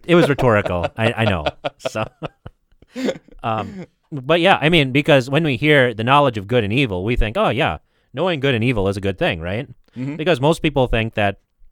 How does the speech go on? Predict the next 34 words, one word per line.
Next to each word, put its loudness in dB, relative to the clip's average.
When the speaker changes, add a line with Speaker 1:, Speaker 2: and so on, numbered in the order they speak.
Speaker 1:
you 0
can't -2
really 0
be -4
moral 0
unless -2
you -2
have -4
a -4
choice, -4
unless -6
you, -4
uh, -6
choose 4
good 2
or 2
evil. -2
And -10
you -8
can't -6
choose 2
good 0
or 0
evil 2
if -6
you -8
don't -8
know -6
what -6
they -10
are. -6
Speaker 2:
And -4
I 0
think, -8